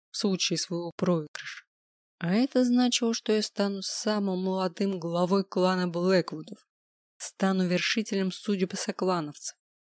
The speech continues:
Большая ответственность, но она того стоит.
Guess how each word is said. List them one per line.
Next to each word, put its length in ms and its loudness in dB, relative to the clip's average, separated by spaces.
Большая 500 4
ответственность, 720 -6
но 340 -6
она 260 -4
того 240 -4
стоит. 640 -8